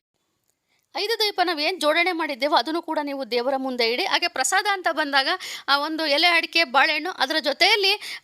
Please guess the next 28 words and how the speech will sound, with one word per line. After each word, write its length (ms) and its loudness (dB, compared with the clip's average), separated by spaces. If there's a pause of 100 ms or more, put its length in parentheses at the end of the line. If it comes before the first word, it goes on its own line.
ಒಂದು 140 0
ಹೆಸರುಬೇಳೆ 420 2
ಕೋಸಂಬರಿ 440 0
ಪಾನಕ 400 2
ಮಾಡಿದ್ರೆ 340 0
ಅವತ್ತಿನ 280 -2
ದಿವಸ 180 -6
ತುಂಬ 280 -6
ವಿಶೇಷವಾದದ್ದು. 1200 -2
ಹಾಗಾಗಿ 600 -2
ನಾನು 300 0
ಮಾತ್ರ 200 -4
ಕಲ್ಸಕ್ಕರೆ 500 2
ಇಟ್ಟಿದ್ದೇನೆ 400 -2
ಇವತ್ತಿನ 380 -2
ದಿವಸಕ್ಕೆ. 720 -6
ನೀವು 160 2
ಆದಷ್ಟು 380 0
ನಾನು 160 0
ಹೆಸರುಬೇಳೆ 400 0
ಕೋಸಂಬರಿ 400 -2
ಪಾನಕವನ್ನು 560 -2
ಅವತ್ತಿನ 260 -6
ದಿವಸ 200 -2
ಮಾಡಿ, 400 0 (280)
ನೀವು 260 0
ಪ್ರತಿಯೊಬ್ಬರಿಗೂ 600 0
ಕೂಡ, 180 -2